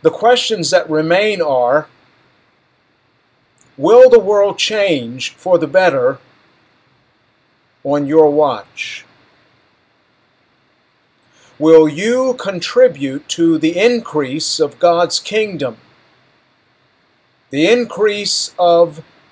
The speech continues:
love for Jesus and others?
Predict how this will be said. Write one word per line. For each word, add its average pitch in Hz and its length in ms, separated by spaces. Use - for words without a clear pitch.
love 175 540
for 170 220
Jesus - 1000
and 147 160
others? 131 800